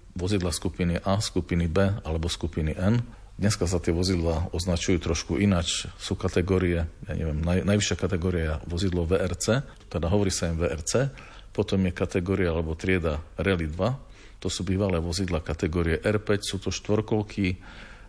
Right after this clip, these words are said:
majú objem motora tisíc šesťsto s turbom. Niekedy sa tie vozidlá označovali ako kategória R päť, dneska sa to volá Rally dva,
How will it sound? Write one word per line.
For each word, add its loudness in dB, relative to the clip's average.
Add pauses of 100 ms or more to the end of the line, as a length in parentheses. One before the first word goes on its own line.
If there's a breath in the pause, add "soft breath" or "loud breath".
majú 4
objem 4
motora 0
tisíc -4
šesťsto 0
s -6
turbom. 2 (400 loud breath)
Niekedy 0
sa 0
tie 0
vozidlá 0
označovali 0 (320)
ako -6
kategória 2
R -4
päť, -2
dneska 0
sa -2
to -2
volá 2
Rally 4
dva, 2